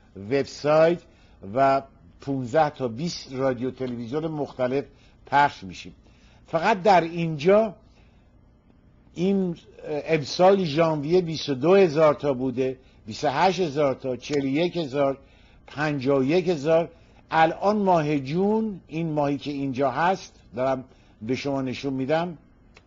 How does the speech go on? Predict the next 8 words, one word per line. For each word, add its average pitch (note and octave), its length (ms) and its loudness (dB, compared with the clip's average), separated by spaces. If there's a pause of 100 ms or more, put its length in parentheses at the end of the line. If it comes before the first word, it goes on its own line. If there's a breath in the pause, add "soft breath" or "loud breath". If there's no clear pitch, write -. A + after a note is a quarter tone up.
(320)
دارم B2+ 220 -2
سیاه C3 320 -2
می‌کنم، C#3+ 480 -4 (340 soft breath)
رسیده، C#3 500 -4
ماه D3+ 300 0
جون E3 240 -2
تموم F3 460 -4
نشده B2 460 -2